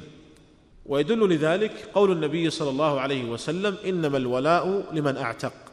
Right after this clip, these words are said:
متفق عليه. وجهات العصبة بالسبب هي نفسها جهات العصبة بالنسب،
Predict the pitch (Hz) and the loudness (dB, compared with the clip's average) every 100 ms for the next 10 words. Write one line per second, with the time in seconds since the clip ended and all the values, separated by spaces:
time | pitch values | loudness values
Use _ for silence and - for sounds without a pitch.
0 | - - _ _ 156 135 127 113 110 95 | -20 -20 _ _ -4 -4 -4 -6 -8 -10
1 | - - - _ - 156 156 190 226 202 | -14 -20 -20 _ -2 0 2 2 2 2
2 | 156 214 180 147 160 156 - 131 131 - | 2 2 2 2 2 0 -10 -10 -6 0
3 | 175 151 170 - - - - - 147 202 | 2 2 0 -6 -16 -20 -20 -12 0 4
4 | 202 196 202 - 143 151 196 196 - - | 4 4 0 -2 2 2 2 0 -8 -12
5 | 143 139 143 175 196 - - - 139 123 | -6 -2 2 2 2 -2 -10 -6 -4 -2
6 | 147 - 151 151 156 131 131 151 - 110 | -2 0 0 0 -2 -2 -4 -2 -4 -6